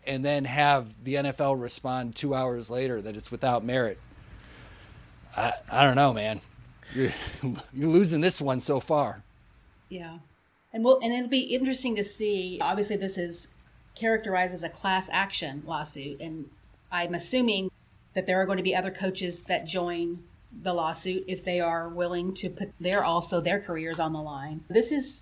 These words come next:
Speaker 2: this is precedent setting, obviously. And to know that there is only in the entire N F L right now, one black head coach.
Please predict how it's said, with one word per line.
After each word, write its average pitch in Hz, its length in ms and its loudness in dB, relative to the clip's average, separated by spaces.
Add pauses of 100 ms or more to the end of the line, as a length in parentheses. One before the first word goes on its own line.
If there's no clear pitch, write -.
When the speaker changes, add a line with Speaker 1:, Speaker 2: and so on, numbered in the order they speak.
Speaker 2:
this 220 100 -10
is 262 80 -4
precedent 247 520 2
setting, 180 280 0
obviously. 170 520 -4
And 247 460 -2
to 247 100 2
know 240 400 4
that 202 160 0
there 196 140 2
is 190 120 0 (580)
only 277 760 0 (320)
in 226 120 2
the 226 120 2
entire 269 600 2
N 254 140 -2
F 254 160 2
L 233 160 2
right 160 200 -4
now, 147 280 -12 (300)
one 254 800 4 (360)
black 202 320 4
head 185 280 -6
coach. - 460 -12